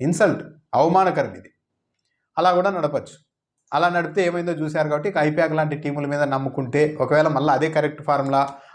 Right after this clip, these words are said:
అని జగన్మోహన్ రెడ్డి అని అనుకుంటే ఇక వైసీపీ కార్యకర్తలు కానీ నాయకులు కానీ ఇంకెవరూ కూడా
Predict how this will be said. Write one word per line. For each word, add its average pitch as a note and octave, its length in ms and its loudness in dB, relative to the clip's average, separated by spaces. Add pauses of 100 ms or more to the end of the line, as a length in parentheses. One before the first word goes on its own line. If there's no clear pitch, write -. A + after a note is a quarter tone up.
అని D#3+ 120 0
జగన్మోహన్ D#3 520 2
రెడ్డి D3 160 -2
అని C3 160 0
అనుకుంటే C#3+ 680 0 (220)
ఇక D#3+ 100 0
వైసీపీ E3 480 2
కార్యకర్తలు D#3+ 500 2
కానీ D#3 160 0
నాయకులు C#3+ 320 0
కానీ E3+ 160 2
ఇంకెవరూ D3 340 2
కూడా E3 380 0